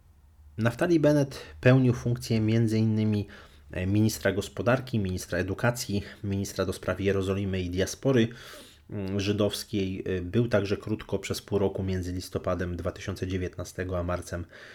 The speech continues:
e, dwa tysiące dwudziestego roku, mm, ministrem obrony. W Polsce Naftali Bennett jest znany ze swoich kontrowersyjnych, bardzo kontrowersyjnych nawet wypowiedzi na temat, y, u-, udziału czy też współudziału,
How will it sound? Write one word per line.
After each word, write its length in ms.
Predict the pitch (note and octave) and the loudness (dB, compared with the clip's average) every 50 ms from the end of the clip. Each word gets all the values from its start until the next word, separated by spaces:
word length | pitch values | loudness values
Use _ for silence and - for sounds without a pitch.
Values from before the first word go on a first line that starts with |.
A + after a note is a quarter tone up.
| - - - | -20 -12 -8
e, 120 | - F#2 | -6 -4
dwa 180 | F2 F2+ F2 E2+ | -2 -2 -2 -2
tysiące 400 | - - - - G2 F2+ - F2 | -4 -6 -6 -6 -6 -6 -6 -6
dwudziestego 520 | F2 F2+ F#2 F#2 - - - F2 F2+ F2+ | -4 -4 -4 -6 -4 -4 -6 -4 -2 -2
roku, 380 | F2 F2 E2+ - - F#2 F#2 - - | -2 -2 -4 -4 -4 -4 -4 -6 -8
mm, 300 | - D2+ D#2+ E2 E2+ E2 D2+ - | -10 -10 -10 -10 -10 -12 -8 -4
ministrem 540 | G2 G2+ G2+ G2 F#2+ F2+ - - - F#2+ F#2 | -2 0 0 0 0 -2 -4 -4 -4 -4 -2
obrony. 500 | - G2 F#2 G2+ A2 A#2+ A#2+ A2 F#2+ E2 - - - - - - - - - - | -4 -2 2 4 4 6 6 4 2 0 -4 -8 -14 -16 -14 -14 -14 -14 -14 -14
W 160 | - - - | -16 -16 -4
Polsce 500 | - - C#3 E3 F3 E3 - - - C3 | 2 4 4 4 4 2 0 -2 -2 0
Naftali 420 | A2+ A2 G#2+ - - A2 G#2+ A2 | 0 0 0 0 0 0 2 2
Bennett 360 | G2+ A2 A2 A2+ A2 G#2 - G2+ | 2 2 2 2 2 0 0 -4
jest 280 | G#2 G#2 - - - | -6 -6 -6 -8 -8
znany 420 | F#2 F2+ F#2 G2 G#2 G#2 G#2+ G#2+ G2 | -6 -4 -2 -2 -2 0 0 0 -2
ze 120 | G2 G2 | -2 -6
swoich 380 | - - - G2 G2 F#2+ - - | -8 -4 -2 -2 -2 -2 -4 -4
kontrowersyjnych, 880 | - - G#2 - G#2+ G2 G2 G#2 G2 - - B2 A2+ G#2 F#2+ F2+ F2 | -2 -2 0 2 2 2 2 2 0 2 2 2 2 2 2 0 -2
bardzo 380 | F#2 F#2 G#2 G#2+ G#2 F#2+ F2+ E2+ | 4 6 6 6 6 4 0 -2
kontrowersyjnych 800 | - F2 D#2+ - F2+ F2 E2+ F2 E2+ - - F2+ F2 F2 E2+ - | -4 -6 -6 -6 -4 -4 -4 -4 -6 -6 -8 -10 -10 -10 -8 -6
nawet 280 | F#2 F2+ E2+ F2+ F2+ F2+ | -6 -6 -4 -4 0 4
wypowiedzi 640 | G2 A2 A2 - G2 F2+ F#2+ F#2+ F#2+ F2+ F2+ F2 F2 - - - - - - - - _ _ | 4 4 6 4 2 2 2 0 0 0 -2 -6 -10 -12 -16 -18 -18 -16 -18 -18 -20 _ _
na 300 | - F#2 F2+ F#2 F#2 F2+ | -8 -6 -4 -2 -2 -4
temat, 420 | F2 - G2 F#2+ F2+ F2 E2+ - - - - - - - | -2 -2 -2 0 0 -2 -4 -6 -12 -18 -18 -16 -12 -8
y, 200 | F#2 F#2 E2+ - - | -8 -6 -6 -8 -10
u-, 320 | - - D2 F2+ E2+ - | -10 -8 -8 -6 -4 -2
udziału 500 | A2 A2 F#2+ G2 F#2+ G2 G2+ G2+ F#2 F2+ | -2 0 2 4 4 4 4 4 2 0
czy 120 | F#2 - F2 | -2 -4 -6
też 140 | F#2 - | -6 -6
współudziału, 800 | - - - - - G#2+ G#2+ G#2+ G2+ F#2+ F#2 F#2 E2+ F2 F2+ F2 | -6 -6 -8 -2 2 2 4 4 4 2 2 2 2 2 0 -2